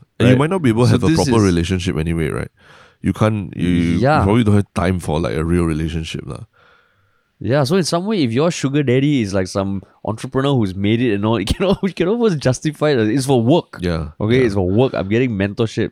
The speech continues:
Speaker 1: So you see, after entrepreneurs
Speaker 2: So
Speaker 1: is, you know what?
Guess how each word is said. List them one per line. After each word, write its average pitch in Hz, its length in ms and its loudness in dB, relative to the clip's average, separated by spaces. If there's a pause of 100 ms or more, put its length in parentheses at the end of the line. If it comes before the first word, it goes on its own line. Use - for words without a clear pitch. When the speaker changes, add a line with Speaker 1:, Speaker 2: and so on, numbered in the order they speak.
Speaker 1:
So - 140 0
you 151 140 0
see, 147 200 0 (100)
after - 280 -2
entrepreneurs 101 680 0 (420)
Speaker 2:
So - 80 -4
Speaker 1:
is, 90 240 -4 (120)
you 98 80 -2
know 98 80 2
what? 95 180 0